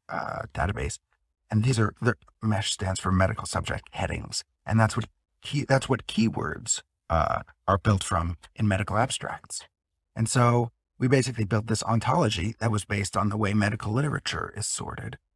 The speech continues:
And now we've, we're able to sort our cases just like the way literature is sorted.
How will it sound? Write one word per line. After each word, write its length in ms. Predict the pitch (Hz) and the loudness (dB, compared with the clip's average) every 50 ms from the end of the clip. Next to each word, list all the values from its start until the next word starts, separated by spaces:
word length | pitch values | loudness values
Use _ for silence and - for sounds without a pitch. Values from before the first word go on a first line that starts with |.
| _ _ _ _ | _ _ _ _
And 180 | - 104 104 104 | 0 2 4 4
now 320 | 117 135 135 120 110 107 | 4 4 4 4 4 4
we've, 360 | 110 110 113 113 110 - - - _ _ - | 4 4 2 0 0 -4 -8 -16 _ _ 2
we're 180 | 113 107 95 | 4 4 4
able 240 | 90 90 85 110 101 | 4 0 -2 -4 -6
to 200 | - - 113 107 | -4 -2 -2 -2
sort 360 | - - - - 101 95 107 | -2 -4 -2 0 0 2 2
our 120 | 101 104 - | 2 0 0
cases 420 | - - 185 202 - - - - | -2 -2 -2 -2 -2 -4 -8 -6
just 200 | - 101 98 - | -6 -6 -4 -2
like 160 | 76 76 - | -4 -4 -4
the 100 | - 98 | -4 -2
way 120 | 92 101 120 | 0 0 2
literature 480 | 147 160 165 160 110 - - - - | 2 2 0 0 -2 -2 -4 -6 -6
is 80 | - - | -6 -8
sorted. 300 | - - - - - | -8 -8 -8 -10 -12